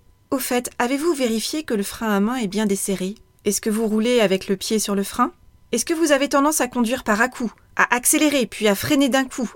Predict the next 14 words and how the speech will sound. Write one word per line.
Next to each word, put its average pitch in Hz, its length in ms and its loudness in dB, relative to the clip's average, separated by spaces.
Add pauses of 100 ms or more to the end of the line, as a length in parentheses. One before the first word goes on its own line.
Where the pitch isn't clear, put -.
avant 208 220 4
de 196 80 4
réaccélérer 247 680 2
aussi 220 200 -4
sec ? - 400 -2 (800)
Avez-vous 262 280 2
tendance 320 340 4
à 240 60 4
accélérer 254 500 2
pour 226 200 0
aller 220 120 6
au 226 80 2
feu 233 140 -2
rouge 285 360 2